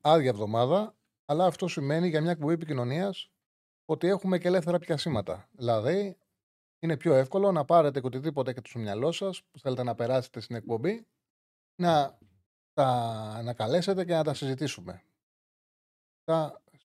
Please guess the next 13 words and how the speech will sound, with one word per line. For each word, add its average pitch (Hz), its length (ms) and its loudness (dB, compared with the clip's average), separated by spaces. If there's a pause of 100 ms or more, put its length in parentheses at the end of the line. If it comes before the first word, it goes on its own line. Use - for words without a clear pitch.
συμβαίνουν 131 320 0
εσείς. 113 380 -6
Έτσι 139 240 -4
γίνονται 117 580 -4
τα 110 120 -8
πράγματα 147 280 2
στις 131 120 -2
εκπομπές 123 260 -4
επικοινωνίας, 113 540 -6
στις - 20 -10
σωστές 131 260 -6
εκπομπές 117 280 -6
επικοινωνίας, 113 560 -10